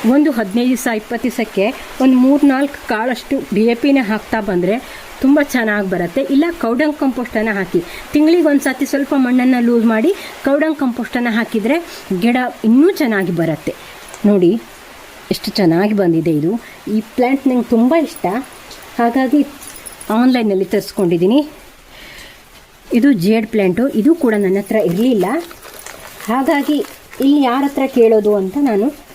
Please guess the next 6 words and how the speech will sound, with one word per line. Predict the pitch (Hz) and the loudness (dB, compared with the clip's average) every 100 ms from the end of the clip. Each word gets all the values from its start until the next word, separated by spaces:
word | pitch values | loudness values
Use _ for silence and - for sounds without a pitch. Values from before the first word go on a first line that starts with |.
| - 202 208 | -10 0 2
ಆನ್‌ಲೈನಿಂದನೇ | 233 240 220 185 190 220 | 4 2 0 0 -2 0
ತರಿಸ್ಕೊಂಡೆ. | 214 170 - 170 185 320 381 - - - - - - - - - - - - - 202 | -2 -2 -2 0 0 -2 -4 -16 -20 -20 -20 -20 -20 -20 -20 -20 -20 -20 -20 -2 0
ನೋಡಿ, | 151 143 - | 2 0 0
ಈ | 220 | 2
ರೀತಿ | 185 170 214 - - - - - - - - - - - - - - - - - - - - 202 | 2 2 0 -2 -16 -16 -16 -18 -18 -20 -20 -20 -20 -20 -20 -20 -20 -20 -20 -20 -20 -20 -6 0
ಮಣ್ಣಿದೆ. | 185 180 165 165 262 | 2 4 2 4 2